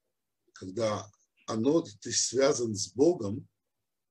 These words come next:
и поэтому то, что ты делаешь, оно настоящее. Факт,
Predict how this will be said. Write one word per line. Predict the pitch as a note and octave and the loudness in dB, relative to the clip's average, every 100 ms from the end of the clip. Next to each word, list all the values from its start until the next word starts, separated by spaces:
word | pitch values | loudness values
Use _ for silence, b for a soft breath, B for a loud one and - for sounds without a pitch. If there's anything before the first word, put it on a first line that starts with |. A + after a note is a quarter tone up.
| _ _ _ _ _ _ _ _ | _ _ _ _ _ _ _ _
и | A2+ | -14
поэтому | G#2 A#2+ D#3+ F3+ C3+ A#2 | 2 6 6 6 0 -2
то, | G#2+ D3 | 0 0
что | - | -2
ты | - A2 | -14 -4
делаешь, | B2+ D3 - | -2 0 -2
оно | A#2+ B2 | -6 -6
настоящее. | B2+ - D#3+ D#3 A2 - - - _ _ | -6 -4 -2 0 -2 -4 -10 -18 _ _
Факт, | - - D3 - | -4 0 0 -4